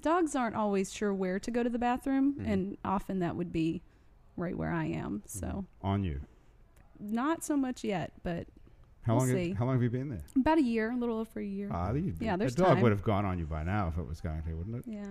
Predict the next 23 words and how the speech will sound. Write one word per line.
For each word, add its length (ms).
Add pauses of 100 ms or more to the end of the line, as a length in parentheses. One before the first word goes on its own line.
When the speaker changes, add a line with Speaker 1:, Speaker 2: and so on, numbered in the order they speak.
(180)
Speaker 2:
And 120
Michelle's 380
Speaker 1:
Mm-hmm. 80
Speaker 2:
modesty 760
is 160
innate. 420
Um, 220
don't 240
let 140
her 160
fool 240
you. 300
She 180
is 140
one 100
of 60
the 80
Speaker 3:
Okay. 60
Speaker 2:
engines 340
that 100
runs 260
that 180
ship. 340